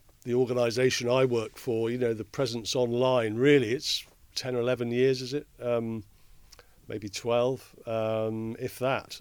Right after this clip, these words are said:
And it's, that's made a huge change. I mean, everything now happens much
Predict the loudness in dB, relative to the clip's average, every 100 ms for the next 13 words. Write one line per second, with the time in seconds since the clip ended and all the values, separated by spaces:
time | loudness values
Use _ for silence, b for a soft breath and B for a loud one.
0 | -10 -6 -6 -6 -8 -2 -2 -2 0 2
1 | 2 -2 0 0 -2 -2 0 2 0 0
2 | 0 -2 -2 -2 -2 -2 0 -2 -4 b
3 | b b b b b -12 -8 -6 -4 -6